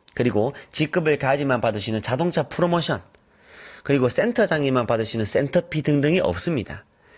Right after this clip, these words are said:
저희는 국내 마케팅 지급률 삼십오 퍼센트를 준수하면서 이 모든 상위 직급자한테 포커싱 돼 있는 것을 아래 후원 사업자한테 몰아주는 플랜입니다. 즉 저희는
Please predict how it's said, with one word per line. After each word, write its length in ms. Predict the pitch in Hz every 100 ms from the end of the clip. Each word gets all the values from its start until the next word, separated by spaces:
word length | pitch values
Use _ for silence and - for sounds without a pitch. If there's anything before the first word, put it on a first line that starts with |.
| - - -
저희는 280 | 131 135
국내 440 | 120 156 165 165 160
마케팅 560 | 127 98 - - 160
지급률 460 | 143 147 143 143 123
삼십오 520 | - 202 196 120 95
퍼센트를 420 | 143 147 143 131
준수하면서 800 | 95 110 98 147 110 87 127 90 - - - - -
이 140 | - 147
모든 420 | 120 147 202 196
상위 340 | - 139 147
직급자한테 680 | 151 170 185 - 151 123 127
포커싱 420 | - 160 175 156 120
돼 100 | 107
있는 180 | 104
것을 360 | 101 - 160 208 214 - -
아래 320 | - 185 180
후원 360 | 160 - 143 147
사업자한테 800 | 143 110 - 107 95 165 208 214 - -
몰아주는 460 | 101 120 165 165 135
플랜입니다. 580 | 127 110 95 82 80 87 -
즉 160 | 135
저희는 360 | 120 117 170